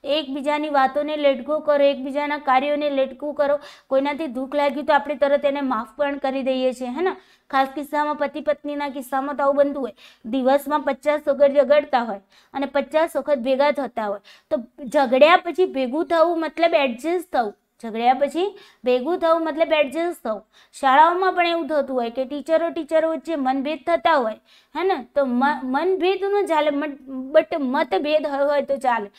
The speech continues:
તો મતભેદ થાય, એમના વિચારોમાં ભેદ હોય, એમની વિચારવાની શક્તિઓ અલગ અલગ હોઈ શકે, હે ને? તેમ છતાં પણ ક્યારેક મતભેદ થાય ને, તો એ ભૂલી અને એ લોકો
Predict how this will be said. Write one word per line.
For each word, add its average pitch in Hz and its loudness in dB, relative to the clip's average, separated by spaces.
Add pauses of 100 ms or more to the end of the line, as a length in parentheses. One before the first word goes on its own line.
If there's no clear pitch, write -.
(280)
તો 320 2
મતભેદ 302 -2
થાય, 311 0
એમના 285 -2
વિચારોમાં 302 0
ભેદ 269 2
હોય, 294 2 (340)
એમની 269 -4
વિચારવાની 294 2
શક્તિઓ 294 -4
અલગ 294 0
અલગ 294 2
હોઈ 330 -2
શકે, 233 -6
હે 247 -8
ને? 370 0 (360)
તેમ 320 -4
છતાં 349 2
પણ 349 -2
ક્યારેક 320 2
મતભેદ 285 -2
થાય 381 8
ને, 302 -2
તો 269 4
એ 311 0
ભૂલી 277 -2
અને 311 0
એ 294 -6
લોકો 285 -4